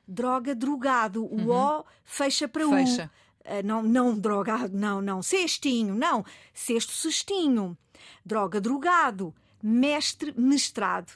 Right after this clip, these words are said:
Speaker 1: mestre, mestrado. Agora, atenção, eu tive o cuidado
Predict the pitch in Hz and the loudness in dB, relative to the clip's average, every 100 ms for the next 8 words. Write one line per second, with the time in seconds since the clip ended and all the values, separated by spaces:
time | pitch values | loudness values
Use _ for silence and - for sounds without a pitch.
0 | _ 208 226 262 - 254 254 - 214 175 | _ -2 0 0 -2 -2 -2 -2 -2 -2
1 | 185 - 311 370 247 208 190 214 233 302 | -4 -4 -2 0 0 0 0 -4 -4 -6
2 | 311 - 220 196 196 _ _ - - - | -4 -2 -2 -4 -10 _ _ -20 -20 -10
3 | 247 240 330 302 285 254 208 190 175 | -6 -2 -2 -2 -2 0 0 -2 -4